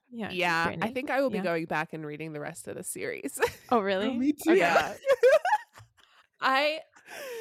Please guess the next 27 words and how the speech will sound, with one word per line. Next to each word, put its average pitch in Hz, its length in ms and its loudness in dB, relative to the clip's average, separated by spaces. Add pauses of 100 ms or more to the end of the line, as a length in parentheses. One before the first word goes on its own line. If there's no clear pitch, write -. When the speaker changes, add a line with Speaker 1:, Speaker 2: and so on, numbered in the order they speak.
(380)
Speaker 1:
my, 262 380 2
I 277 100 10
had 466 280 6
a 302 40 -14
good 240 180 -2
time, 208 460 -4
mine, 202 340 -4
but 220 200 2 (100)
I 233 160 2
definitely, 220 880 -2 (300)
like, 285 200 -4
Kendra, 240 220 -8
you 233 100 -6
were 233 80 0
like, 175 200 -2
"It 220 140 -2
was 202 140 -2
hot, 214 340 -2
it - 40 -4
was 202 140 -4
hot." - 260 -4
Mine, 214 240 2
I 247 80 2
was 247 140 -2
just 233 200 -6
kinda, 226 200 -10
like, 180 180 -12